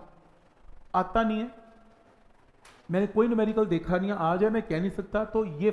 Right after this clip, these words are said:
formula आप जरूर note कर लें formula register में। ये कब यूज़ करते हैं मैं बता देता हूँ। Coefficient of coupling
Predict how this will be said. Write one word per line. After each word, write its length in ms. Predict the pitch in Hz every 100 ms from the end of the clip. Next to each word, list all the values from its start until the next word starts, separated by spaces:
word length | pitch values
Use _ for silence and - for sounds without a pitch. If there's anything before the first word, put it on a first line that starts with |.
| -
formula 340 | 160 165 220
आप 180 | 220 196
जरूर 160 | 185 170
note 220 | 160 151
कर 80 | 170
लें 120 | 170
formula 280 | 165 160 160
register 360 | 151 147 - 156
में। 180 | 180 269 - - - - - _ _ _ _ _ - -
ये 160 | 156 233
कब 240 | - 233 233
यूज़ 220 | 240 226
करते 240 | 214 208
हैं 80 | 214
मैं 80 | 208
बता 200 | 180 160
देता 260 | 165 165 175
हूँ। 140 | 240 - - - - - 196
Coefficient 580 | 196 220 214 254 254 240
of 220 | 233 -
coupling 400 | 190 - 208 214